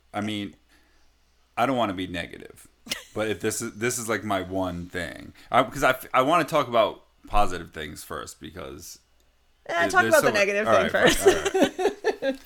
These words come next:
Speaker 2: <laughs>
Speaker 1: So my one thing besides not getting in the cantina, which is more of an experience issue, but it's kind of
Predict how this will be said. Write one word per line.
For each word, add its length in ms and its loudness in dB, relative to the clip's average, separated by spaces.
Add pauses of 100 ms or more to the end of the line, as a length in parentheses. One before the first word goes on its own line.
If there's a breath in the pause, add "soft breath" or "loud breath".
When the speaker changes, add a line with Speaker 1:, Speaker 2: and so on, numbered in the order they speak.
Speaker 2:
<laughs> 160 -20
Speaker 1:
So 460 2
my 300 4
one 520 2 (340)
thing 200 -4
besides 500 -2
not 160 -4
getting 220 -8
in 80 -10
the 80 -10
cantina, 560 -14
which 180 -14
is 140 -16
more 160 -10
of 80 -14
an 60 -14
experience 760 -12
issue, 400 -14 (480 soft breath)
but 320 -8 (640)
it's 180 -6
kind 420 -4
of 340 -6